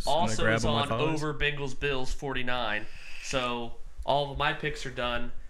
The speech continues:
Speaker 2: and we're left with Zach and S-, well, Scotty now has to pick two picks out of the four games for his bonus and lock. So we'll be here forever.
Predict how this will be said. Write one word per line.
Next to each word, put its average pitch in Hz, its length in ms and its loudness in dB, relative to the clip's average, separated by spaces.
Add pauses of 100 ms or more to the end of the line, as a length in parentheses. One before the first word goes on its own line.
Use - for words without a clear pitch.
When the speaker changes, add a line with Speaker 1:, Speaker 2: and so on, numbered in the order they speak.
(140)
Speaker 2:
and 127 180 2
we're 127 80 2
left 127 320 -4
with 127 100 -6
Zach 127 320 0
and 123 120 -10
S-, - 200 -8
well, 123 160 -8
Scotty 151 440 0
now 139 160 2
has 139 180 -2
to 135 80 -8
pick 147 460 -4
two 156 200 -4
picks 135 460 -2
out 123 160 -2
of 117 80 -8
the 113 60 -12
four 123 260 -8
games 120 340 -6
for - 140 -8
his 113 80 -8
bonus 120 320 -8
and 117 100 0
lock. 107 320 -6
So 110 160 -10
we'll 113 140 -10
be 113 160 -10
here 113 160 -10
forever. 101 520 -6